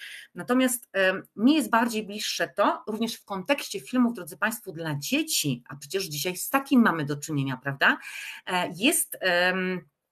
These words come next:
jakby bardziej, e, też, e, usprawiedliwione, tak? Że tym podejściem będziemy się posługiwać. No i drodzy państwo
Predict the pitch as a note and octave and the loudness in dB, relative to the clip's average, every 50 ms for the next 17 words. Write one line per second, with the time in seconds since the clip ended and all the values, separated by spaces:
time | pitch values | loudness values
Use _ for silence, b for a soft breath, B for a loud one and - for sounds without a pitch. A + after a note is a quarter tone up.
0 | - - _ F#3+ F#3+ F3 E3+ G#3+ A#3+ A#3+ - F3 E3+ D#3+ C#3+ - G3+ G3+ G#3 G#3+ | -8 -6 _ -4 -4 -2 2 2 4 6 6 6 6 4 0 0 2 4 4 2
1 | A3+ - F#3+ F3 F3 F3+ F3+ F3+ F#3 E3+ F#3 - - - - - - F3+ F3+ F3 | 2 0 0 0 0 0 0 0 0 0 0 0 -2 -4 -4 -4 -2 -2 0 0
2 | F3+ F3+ F3 F3+ F#3 F#3+ F3 - F#3 - - G3 G3 F3+ F3+ F#3 E3+ E3+ G3+ G3 | 2 2 2 2 2 2 0 0 -4 -4 -4 -4 -6 -4 -6 -8 -8 -8 -8 -4
3 | - A3 A#3 G#3 F3 D3 C3 B2 - A#3 A#3 F3+ F3 D#3+ E3 B B B B B | 0 2 2 2 2 0 0 0 0 0 0 0 -2 -4 -4 B B B B B
4 | B - - - G#3+ - - F#3+ F3 E3 C#3+ - E3+ D#3 D3 C#3+ D3 C#3+ D3+ C#3+ | B -20 -8 -6 -6 -4 -2 -2 -4 -4 -4 -4 -6 -6 -4 -4 -4 -4 -4 -4
5 | - D3 C#3+ - - - C3+ A#2+ A#2 A#2+ - - _ - - - B B B B | -6 -8 -10 -12 -12 -12 -12 -12 -12 -14 -16 -18 _ -20 -20 -20 B B B B
6 | B B B B B B G3+ C4 F4 D#4+ C4+ C4+ C4 - A3 G#3+ - D3 C#3+ D3+ | B B B B B B 2 4 4 4 4 4 2 2 0 -2 -2 -2 -2 -2
7 | - - - - C#3 C#3 - | -4 -8 -10 -12 -12 -14 -14